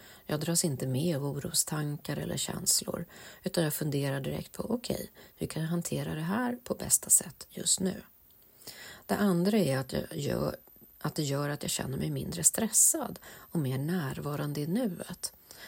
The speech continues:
Jag dras inte med i en massa tankar och känslor, utan kan behålla mitt lugn och mitt fokus på här och nu. Och det tredje är att jag har blivit mindre svartvit i mitt tänkande.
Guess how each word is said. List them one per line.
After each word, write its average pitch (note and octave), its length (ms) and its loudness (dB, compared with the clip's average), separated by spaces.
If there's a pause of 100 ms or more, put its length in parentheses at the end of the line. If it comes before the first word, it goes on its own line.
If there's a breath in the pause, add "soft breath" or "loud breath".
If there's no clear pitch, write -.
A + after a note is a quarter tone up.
(120)
Jag E3+ 120 0
dras G3+ 260 4
inte E3 240 2
med C#3 180 2
i G3+ 120 4
en F#3 100 4
massa D3+ 220 4
tankar - 560 -4
och - 80 -6
känslor, - 600 -2 (320 loud breath)
utan D3+ 280 0
kan D3 180 0
behålla E3 440 2
mitt D#3 220 0
lugn F3 400 2
och - 100 -4
mitt - 180 -4
fokus - 760 0
på - 100 -6
här C#3+ 220 -8
och E3 200 -10
nu. G3 80 -10 (920 loud breath)
Och - 240 -2
det G3 160 6
tredje G3+ 540 6
är C#3+ 40 4
att - 120 -2
jag D3+ 60 -2
har C#3+ 100 -2
blivit D3 300 0
mindre - 460 -2
svartvit - 880 2
i - 40 -2
mitt - 180 -4
tänkande. - 560 -6